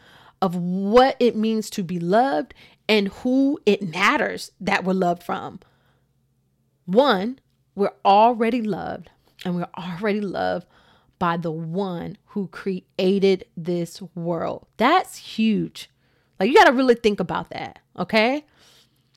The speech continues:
So I tell her, I'm like, "No, we're already loved. They're not gonna love you any less because you say no."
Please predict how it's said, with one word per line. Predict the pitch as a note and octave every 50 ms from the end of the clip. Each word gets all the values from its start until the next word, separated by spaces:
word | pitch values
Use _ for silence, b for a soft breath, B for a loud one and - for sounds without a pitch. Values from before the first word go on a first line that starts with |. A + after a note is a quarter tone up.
| _ _ _ _ _ _ _ _ _ _ _ _ _ _ _ _ _ -
So | - - G#3+
I | G3+ G3
tell | G3+ - A#3+ B3+ B3+
her, | A3 G#3+
I'm | G#3 G3+
like, | G3 F#3 F3
"No, | F3+ D3+ F#3 B3+ D4 - -
we're | - F#3+ F3 F#3+ A#3 A#3+
already | - - F3 F#3+ F#3+ A3 G#3+ A3 A#3
loved. | A3 F#3 D#3+ D#3 D#3+ D#3 D#3 _ _ _ _
They're | F#3 F3
not | F3 E3+ E3+
gonna | E3 F3+ E3+
love | E3 E3 E3 F3 E3
you | F#3+ F#3+ F#3+
any | F#3+ G3+ F#3+
less | F#3 F#3 G3 A#3+ -
because | - - G3+ - - F#3+ F#3 F3+
you | G3 G3+
say | - - G3+ A3
no." | A3 F#3+ D#3 D3 C#3+